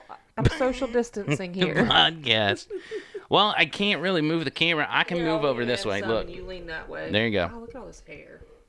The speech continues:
Speaker 2: Look at that.
Speaker 1: Too much hair.
Speaker 2: Now you can scoot towards me a little bit.
Speaker 1: All right. All right.
Speaker 2: We're trying to be safe. We're trying to be, um, uh,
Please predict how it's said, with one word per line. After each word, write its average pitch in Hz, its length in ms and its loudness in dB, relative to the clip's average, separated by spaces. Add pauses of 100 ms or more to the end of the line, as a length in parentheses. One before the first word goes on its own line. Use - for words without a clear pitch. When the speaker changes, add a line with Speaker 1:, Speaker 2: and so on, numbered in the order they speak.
(140)
Speaker 2:
Look 135 100 2
at 131 60 4
that. 107 300 0 (320)
Speaker 1:
Too 226 100 -18
much - 260 -20
hair. - 120 -20
Speaker 2:
Now 113 120 4
you 127 140 2
can 113 120 -2
scoot - 240 -4
towards 101 240 0
me 101 140 2
a 92 80 2
little 87 180 0
bit. 85 220 0 (100)
Speaker 1:
All 87 200 -6
right. - 80 -12
All - 80 -10 (480)
right. - 20 -10 (460)
Speaker 2:
We're 131 80 6
trying 180 300 6
to 165 40 6
be 147 120 4
safe. 151 680 2 (340)
We're 113 120 0
trying 131 280 2
to 110 60 2
be, 104 400 4
um, 95 520 6 (600)
uh, 101 320 2